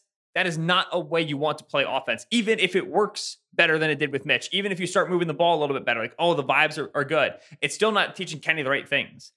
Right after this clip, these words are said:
Kenny's not gonna be reading out the field. He's not gonna be adjusting to N F L speed. It's just gonna be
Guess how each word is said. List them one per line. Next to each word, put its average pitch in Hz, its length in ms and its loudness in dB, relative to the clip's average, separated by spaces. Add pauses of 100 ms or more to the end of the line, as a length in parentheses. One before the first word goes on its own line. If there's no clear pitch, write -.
(180)
Kenny's 175 240 0
not 160 160 0
gonna 170 100 -2
be 151 100 -4
reading 147 520 -4 (120)
out 143 200 0
the 120 80 -8
field. 160 220 2
He's 120 100 -2
not 139 140 0
gonna 151 100 -2
be 139 80 2
adjusting 135 360 -2
to 139 80 4
N 139 80 0
F 139 120 -4
L 123 80 0
speed. 147 300 -4
It's 113 100 -6
just 135 120 -4
gonna 147 140 0
be 135 260 4